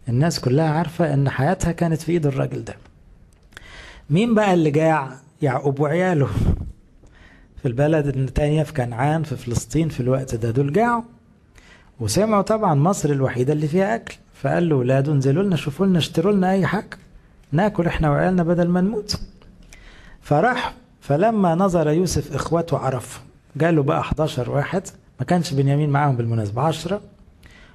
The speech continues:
ومعاهم بقى الخيل والحاجات دي،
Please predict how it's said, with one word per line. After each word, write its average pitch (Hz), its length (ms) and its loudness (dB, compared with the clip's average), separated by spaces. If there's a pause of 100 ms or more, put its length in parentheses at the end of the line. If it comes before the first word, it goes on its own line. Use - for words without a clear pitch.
(120)
ومعاهم 196 420 2
بقى 165 160 2
الخيل 147 600 2
والحاجات 139 760 0
دي، 151 240 -2